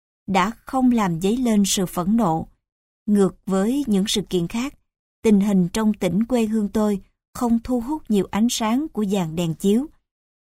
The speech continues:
Vào những tháng đó, thế giới đều dồn mắt về cuộc xung đột ở Darfur và trận sóng thần Sumani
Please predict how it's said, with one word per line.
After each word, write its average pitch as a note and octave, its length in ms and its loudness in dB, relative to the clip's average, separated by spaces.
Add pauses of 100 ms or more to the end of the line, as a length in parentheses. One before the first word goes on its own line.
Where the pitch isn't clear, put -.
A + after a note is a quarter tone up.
(340)
Vào F#3 200 2
những F3 280 -2
tháng A#3+ 260 -4
đó, A#3 300 -2 (420)
thế B3 180 0
giới B3+ 280 0
đều G3+ 140 2
dồn F3 320 0
mắt A#3 220 -4
về G3 120 -2
cuộc E3 240 -6
xung A3 240 4
đột F#3 280 -2 (120)
ở F3 320 -2
Darfur G3+ 520 -2 (420)
và F#3+ 220 2
trận F3+ 280 -2
sóng A#3+ 260 -2
thần F3 340 -2 (240)
Sumani G3+ 640 2